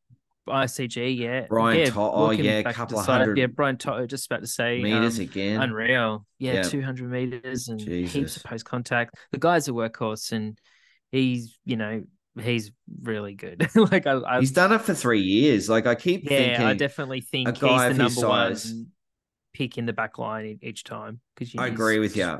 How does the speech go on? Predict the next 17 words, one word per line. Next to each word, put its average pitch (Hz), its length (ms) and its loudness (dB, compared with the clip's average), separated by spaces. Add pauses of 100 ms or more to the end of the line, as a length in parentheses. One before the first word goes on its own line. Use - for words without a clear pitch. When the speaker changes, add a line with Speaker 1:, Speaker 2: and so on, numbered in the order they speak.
Speaker 1:
s-, - 80 -16
super 135 380 -10
reliable. 110 600 -8 (360)
Speaker 2:
Yep. 120 280 0 (140)
Speaker 1:
Mm. 104 420 2
Speaker 2:
I 123 60 6
keep 165 300 0
thinking 131 320 2
that 98 280 -2 (120)
eventually 127 880 2 (160)
his 131 300 6
ticker's 135 360 2
gonna 139 220 0
die 135 260 0
down. 143 300 -4
He's 135 160 -4
gonna 117 180 -6